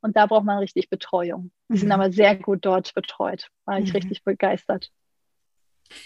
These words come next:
Speaker 2: Ja, das ist, äh, spannend, ne? Und da bringst du natürlich einen sehr gu-, guten Punkt, was wir ja auch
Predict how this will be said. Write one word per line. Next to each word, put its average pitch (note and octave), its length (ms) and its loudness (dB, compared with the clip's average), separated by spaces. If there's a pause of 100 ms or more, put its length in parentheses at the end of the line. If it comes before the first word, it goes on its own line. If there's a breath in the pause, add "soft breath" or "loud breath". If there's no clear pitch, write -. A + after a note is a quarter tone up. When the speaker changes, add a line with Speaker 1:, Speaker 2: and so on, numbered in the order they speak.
(240 loud breath)
Speaker 2:
Ja, F#3+ 220 2
das A3+ 300 -2
ist, - 0 -
äh, G#3+ 260 -2
spannend, A#3 500 4
ne? A#3 140 4
Und B3 80 2
da G#3+ 180 2
bringst A#3+ 280 0
du B3 40 0
natürlich A3+ 360 0
einen G#3+ 120 4
sehr G#3+ 220 0
gu-, A3+ 240 2
guten A#3+ 320 0
Punkt, B3 540 0
was G#3 240 -2
wir G#3+ 80 2
ja G3+ 220 0
auch B3+ 140 -2